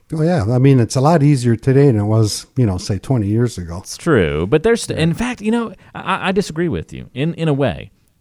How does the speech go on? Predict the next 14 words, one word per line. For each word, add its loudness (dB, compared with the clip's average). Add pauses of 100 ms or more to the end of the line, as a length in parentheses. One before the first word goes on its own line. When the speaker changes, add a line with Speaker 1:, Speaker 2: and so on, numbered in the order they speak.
(160)
Speaker 2:
It's, -4
it's -2
almost 2
harder 2
now 0
because 0 (280)
we're 4
so 2
reliant 2
on 0
the -4
G -8
P -10
S -10